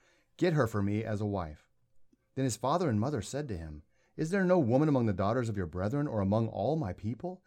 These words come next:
that you must go and get a wife from the uncircumcised Philistines?"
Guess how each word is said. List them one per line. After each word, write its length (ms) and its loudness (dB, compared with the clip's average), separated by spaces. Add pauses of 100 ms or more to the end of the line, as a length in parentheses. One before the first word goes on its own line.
(280)
that 200 -4
you 100 0
must 340 -2
go 260 2
and 120 0
get 140 -4
a 60 -2
wife 260 -4
from 200 -2
the 80 -4
uncircumcised 880 -6
Philistines?" 680 -6